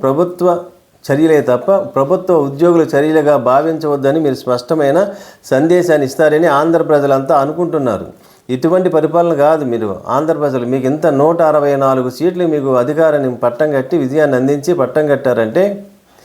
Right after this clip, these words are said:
ఇటువంటి పరిపాలన కాదు. ఆదిలోనే ఇటువంటి తప్పులు చేసుకుంటూ వెళ్తే మీ మీద కూడా ఒక అభిప్రాయము స్పష్టంగా ప్రజలకు వచ్చే అవకాశం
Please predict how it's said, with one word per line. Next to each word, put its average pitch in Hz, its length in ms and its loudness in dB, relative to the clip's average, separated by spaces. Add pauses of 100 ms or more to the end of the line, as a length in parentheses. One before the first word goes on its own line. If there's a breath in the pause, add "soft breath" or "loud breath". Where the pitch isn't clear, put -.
(280 soft breath)
ఇటువంటి 160 360 0
పరిపాలన 147 480 0
కాదు. 123 420 -2 (540 loud breath)
ఆదిలోనే 175 540 2
ఇటువంటి 160 280 0
తప్పులు 139 340 -2
చేసుకుంటూ 143 480 -4
వెళ్తే 131 240 -2
మీ 127 200 0
మీద 175 200 4
కూడా 135 320 0
ఒక 120 120 0
అభిప్రాయము 127 680 0
స్పష్టంగా 143 640 0
ప్రజలకు 147 400 0
వచ్చే 135 220 -2
అవకాశం 127 520 -2